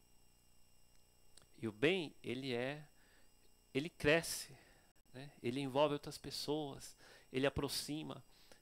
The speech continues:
ele traz uma luz. Então, quando nós começamos a pensar nisso, vivi uma experiência há cerca de quinze anos.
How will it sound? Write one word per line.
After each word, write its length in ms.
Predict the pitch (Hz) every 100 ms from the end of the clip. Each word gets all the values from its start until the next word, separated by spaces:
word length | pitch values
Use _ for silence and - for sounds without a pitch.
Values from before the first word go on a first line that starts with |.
| -
ele 180 | 120 120
traz 340 | 131 139 147
uma 140 | 170
luz. 500 | 156 139 175 160 - - - - -
Então, 200 | - 143
quando 280 | - 160 165
nós 360 | 151 160 156
começamos 520 | - 135 131 - 202 175
a 60 |
pensar 360 | 175 151 - 135
nisso, 460 | 147 196 - - - - - - - - - - - - - -
vivi 260 | 131 131
uma 60 | 147
experiência 800 | - 143 131 143 165 - 123 113 - - - - - - -
há 80 | -
cerca 300 | - 156 147
de 100 | 143
quinze 300 | - 185 220
anos. 380 | 170 117 - -